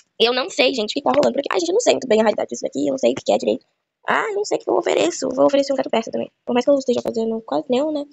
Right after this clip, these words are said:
Mas tudo certo. É, gente, a pessoa declinou ali, não sabia muito bem o que ia oferecer. Mas, gente, eu tô muito confusa, juro pra vocês. Eu não sei nem o que que tá acontecendo direito, porque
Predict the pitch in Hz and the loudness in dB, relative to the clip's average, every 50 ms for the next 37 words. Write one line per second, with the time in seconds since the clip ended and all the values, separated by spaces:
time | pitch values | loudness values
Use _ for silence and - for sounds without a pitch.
0 | - - - _ _ _ _ _ - 311 - 339 330 339 - - - - - - | -18 -20 -20 _ _ _ _ _ -4 0 0 0 0 2 0 -2 -2 -2 -4 -2
1 | - - 320 285 269 269 262 - - - - 453 453 453 427 427 427 403 415 381 | 0 2 2 2 0 -2 -4 -8 -4 0 2 4 4 4 4 2 2 4 4 4
2 | 339 330 330 302 285 294 302 311 - 311 294 277 285 285 277 277 - 254 220 214 | 4 4 4 4 2 0 -4 -2 0 0 0 2 2 0 0 -2 -2 0 2 2
3 | 214 226 - - 226 214 226 - - 208 202 196 208 226 233 - - 330 285 - | 2 2 0 2 2 2 2 2 2 2 2 2 2 0 0 2 4 4 4 2
4 | - - - - - - _ _ _ _ _ _ _ - 302 311 320 294 339 339 | 0 -6 -18 -20 -20 -20 _ _ _ _ _ _ _ 4 4 6 6 6 6 4
5 | 302 262 - - - 285 294 294 381 392 415 392 330 311 294 330 330 339 349 392 | 4 2 0 2 2 2 4 4 2 2 2 2 0 0 0 0 0 0 0 0
6 | 415 - 320 269 254 220 226 233 240 269 294 349 - 339 330 320 330 349 339 - | 0 2 4 6 6 8 10 10 10 8 8 6 6 4 4 4 2 -2 0 2
7 | - 226 202 220 233 262 294 311 339 392 494 427 - - - 494 - 349 339 277 | 2 2 4 4 4 4 6 6 4 2 2 0 0 2 4 4 4 4 2 2
8 | 262 262 311 359 - 415 415 - 403 381 392 359 330 - 277 - 285 269 254 269 | 2 2 2 2 2 0 2 2 0 0 0 -2 -2 0 2 2 4 4 4 4
9 | 247 214 214 240 - - - - - - - - - - - - 302 - - - | 4 4 4 2 -2 -10 -20 -20 -16 -14 -12 -12 -14 -6 0 4 4 4 4 4
10 | - | 4